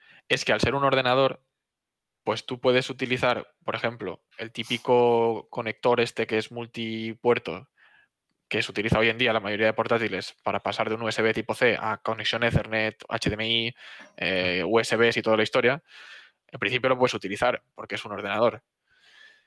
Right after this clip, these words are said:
Además de conectarle, tiene conectividad a Bluetooth, entonces puedes conectar cascos Bluetooth, puedes conectar un teclado, un ratón, puedes conectarlo a una televisión, puedes hacer lo que quieras.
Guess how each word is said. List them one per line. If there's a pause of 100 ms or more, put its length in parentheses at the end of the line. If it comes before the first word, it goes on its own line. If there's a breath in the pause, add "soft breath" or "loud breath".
(280 soft breath)
Además
de
conectarle,
tiene
conectividad
a
Bluetooth,
entonces
puedes
conectar
cascos
Bluetooth,
puedes
conectar
un
teclado,
un
ratón,
puedes
conectarlo
a
una
televisión, (140)
puedes
hacer
lo
que
quieras.